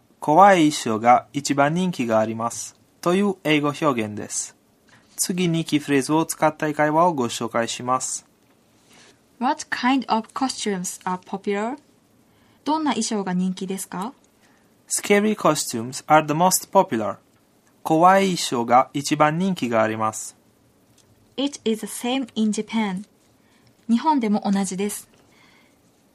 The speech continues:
Speaker 2: ジュリオさん、イタリアでも怖い衣装は人気なんですね。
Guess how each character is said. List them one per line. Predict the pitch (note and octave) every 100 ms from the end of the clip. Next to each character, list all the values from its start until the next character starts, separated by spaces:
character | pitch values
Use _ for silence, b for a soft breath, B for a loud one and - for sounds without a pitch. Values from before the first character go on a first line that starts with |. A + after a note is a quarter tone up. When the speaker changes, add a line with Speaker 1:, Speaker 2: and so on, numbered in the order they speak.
| _
Speaker 2:
ジ | -
ュ | C#4
リ | B3+
オ |
さ | A#3 A3
ん、 | F3+
イ | G3+
タ | B3+ C4+
リ | C#4+
ア |
で | C#4+ C4+
も | A3
怖 | C4+ C4+
い | B3
衣 | G#3+
装 | G#3
は | G3 G3+
人 | G#3
気 | G3+ G#3+
な | G#3+
ん |
で | F3+
す | -
ね。 | F#3 G#3